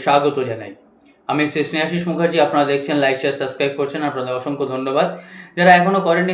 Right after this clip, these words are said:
তাদের কাছে অনুরোধ, সাবস্ক্রাইব করুন, যাতে পরবর্তী সমস্ত ভিডিও নোটিফিকেশন আপনারা আগেই পেয়ে যান।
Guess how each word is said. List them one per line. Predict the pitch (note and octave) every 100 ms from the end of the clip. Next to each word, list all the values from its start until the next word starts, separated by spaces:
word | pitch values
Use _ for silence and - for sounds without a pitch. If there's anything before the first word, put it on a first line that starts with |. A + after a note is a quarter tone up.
| E3
তাদের | D#3+ D#3
কাছে | D3+
অনুরোধ, | D3 C#3+ C#3+
সাবস্ক্রাইব | D3 C#3 - D#3+ D#3+
করুন, | D3+ D3
যাতে | C#3
পরবর্তী | C#3 C#3 C#3 C#3 C#3+
সমস্ত | F#3+ F#3 F3+ F3 D3+
ভিডিও | C#3 C#3+
নোটিফিকেশন | C3+ B2+ C3+ B2 - C3+ B2+
আপনারা | - A#2+
আগেই | A#2+ A#2+
পেয়ে | A#2+ C3+ A2+
যান। | A2